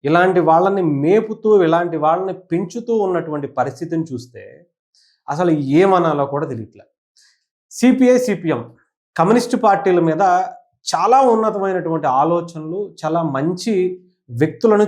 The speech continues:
చూసాం. కానీ కొంతమంది దుర్మార్గులని, టెర్రరిస్టులను కూడా అదే గ్రూపులో ఇలాంటి వ్యక్తుల వల్ల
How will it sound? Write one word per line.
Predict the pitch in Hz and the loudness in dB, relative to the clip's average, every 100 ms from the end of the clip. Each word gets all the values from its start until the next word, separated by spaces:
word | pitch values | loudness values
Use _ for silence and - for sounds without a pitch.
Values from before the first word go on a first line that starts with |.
| 208 | 0
చూసాం. | 143 131 - _ _ _ _ _ _ - | -6 -6 -16 _ _ _ _ _ _ -4
కానీ | 156 180 208 185 233 - - _ - | 2 4 4 2 -2 -8 -20 _ -4
కొంతమంది | 185 196 202 220 165 151 | -2 0 0 2 0 2
దుర్మార్గులని, | 160 202 240 226 202 208 180 196 254 - - | 2 4 2 0 0 0 0 -2 -6 -8 -6
టెర్రరిస్టులను | 170 202 254 - 226 220 185 | -4 0 -2 -2 -4 -4 -2
కూడా | 180 196 185 165 | 0 2 0 -2
అదే | 160 202 208 | 0 0 0
గ్రూపులో | 190 185 175 208 | -6 -8 -2 0
ఇలాంటి | 160 170 165 | 2 0 -2
వ్యక్తుల | 151 - 151 135 | -12 -12 -10 -8
వల్ల | 139 | -10